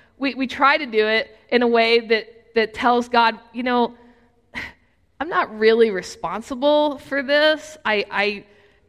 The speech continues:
things have been beyond my control. Let me show you all the other people who are responsible for what happened." But Mary didn't go this route. John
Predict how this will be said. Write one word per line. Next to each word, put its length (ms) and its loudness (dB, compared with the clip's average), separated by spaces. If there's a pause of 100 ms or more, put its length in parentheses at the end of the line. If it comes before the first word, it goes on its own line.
(180)
things 240 -4
have 340 2
been 140 -8
beyond 240 2
my 100 -2
control. 580 0
Let 160 0
me 80 -6
show 300 2
you 240 0
all 120 2
the 120 -4
other 220 0
people 400 -2
who 160 0
are 120 2
responsible 720 -2
for 180 -6
what 200 -6
happened." 580 -2 (840)
But 200 2
Mary 500 2
didn't 400 -10
go 440 0 (140)
this 260 -8
route. 300 -6 (640)
John 380 4